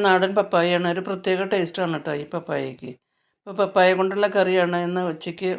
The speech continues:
ഊണ് കഴിക്കാൻ ഉണ്ടാക്കിയിരിക്കുന്നത്. എല്ലാവർക്കും ഇഷ്ടാവും ട്ടോ. ഒരു വറ പുളിങ്കറി, സാമ്പാറല്ല, മുളകുപൊടിയല്ല, ഒരു വറ പുളിങ്കറി എന്ന് പറയും. അപ്പോൾ അതെങ്ങനെയാണ് ഈ സ്പെഷ്യൽ കറി ഉണ്ടാക്കിയെന്ന് നമുക്കൊന്ന് നോക്കാം. അതിനുവേണ്ടി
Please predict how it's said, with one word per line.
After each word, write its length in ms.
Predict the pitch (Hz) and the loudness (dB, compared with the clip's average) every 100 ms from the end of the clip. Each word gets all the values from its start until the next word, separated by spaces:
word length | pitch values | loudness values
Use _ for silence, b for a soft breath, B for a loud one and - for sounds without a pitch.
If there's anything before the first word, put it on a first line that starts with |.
| 165 | -4
ഊണ് 160 | 165 180 | -4 -4
കഴിക്കാൻ 260 | 170 175 175 | -4 -4 -4
ഉണ്ടാക്കിയിരിക്കുന്നത്. 680 | 160 156 160 156 160 160 175 | -6 -8 -12 -12 -10 -6 -6
എല്ലാവർക്കും 500 | 170 165 165 185 190 b b b _ | -4 -6 -8 -12 -14 b b b _
ഇഷ്ടാവും 520 | 160 - 175 156 143 143 | -16 -4 0 0 -2 -4
ട്ടോ. 100 | 160 127 _ _ _ - | -8 -8 _ _ _ -6
ഒരു 100 | 208 208 | 0 4
വറ 160 | 196 214 | 6 4
പുളിങ്കറി, 420 | 220 202 180 165 160 | 0 -2 0 -2 0
സാമ്പാറല്ല, 680 | 180 175 180 185 208 196 185 196 190 | 2 2 6 6 6 4 2 2 0
മുളകുപൊടിയല്ല, 600 | 175 180 175 196 180 170 190 - | -2 -2 0 0 2 2 0 -2
ഒരു 120 | 190 196 | -2 2
വറ 120 | 185 190 | 2 0
പുളിങ്കറി 440 | 190 196 196 196 196 | -2 -2 2 2 2
എന്ന് 140 | 208 180 | 0 0
പറയും. 240 | 151 98 - _ _ _ _ 185 | -2 -8 -14 _ _ _ _ -4
അപ്പോൾ 120 | 214 | -2
അതെങ്ങനെയാണ് 560 | 226 214 226 208 196 196 196 | 0 0 2 0 0 -2 -2
ഈ 40 | 208 | -4
സ്പെഷ്യൽ 320 | - 180 190 185 | -4 -6 -4 -2
കറി 160 | 185 170 | -2 -2
ഉണ്ടാക്കിയെന്ന് 400 | 170 156 156 156 156 | -2 -4 -4 -4 -4
നമുക്കൊന്ന് 320 | 147 151 156 | -6 -10 -8
നോക്കാം. 280 | 139 120 - _ _ _ _ _ _ _ _ _ _ _ _ _ _ _ _ _ _ _ _ _ _ _ - | -8 -12 -16 _ _ _ _ _ _ _ _ _ _ _ _ _ _ _ _ _ _ _ _ _ _ _ -6
അതിനുവേണ്ടി 380 | 226 247 226 | 2 4 4